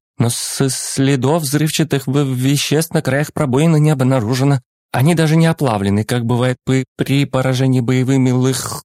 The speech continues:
лазерами. Похоже на гравитационный удар, к-, команданте».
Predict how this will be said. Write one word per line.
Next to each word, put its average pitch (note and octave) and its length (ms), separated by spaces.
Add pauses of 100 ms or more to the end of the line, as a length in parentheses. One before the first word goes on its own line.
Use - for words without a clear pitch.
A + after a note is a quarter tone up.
лазерами. B2+ 720 (160)
Похоже C3 360
на C3+ 80
гравитационный C#3 760
удар, E3 280
к-, B2 200
команданте». A#2+ 720